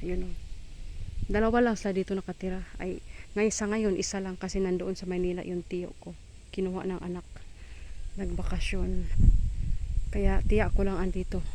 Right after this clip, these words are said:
Siya lang mag-isa. Ayan, ganda ng bulaklak niya. Oh, ayan, guys, oh.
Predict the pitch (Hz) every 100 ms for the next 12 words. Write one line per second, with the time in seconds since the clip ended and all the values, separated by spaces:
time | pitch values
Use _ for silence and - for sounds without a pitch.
0 | - - - - 185 - 175 175 - -
1 | - - - - - - - - 247 285
2 | 277 277 277 226 202 214 214 196 196 196
3 | 208 196 196 190 190 196 196 196 190 185
4 | 180 - 175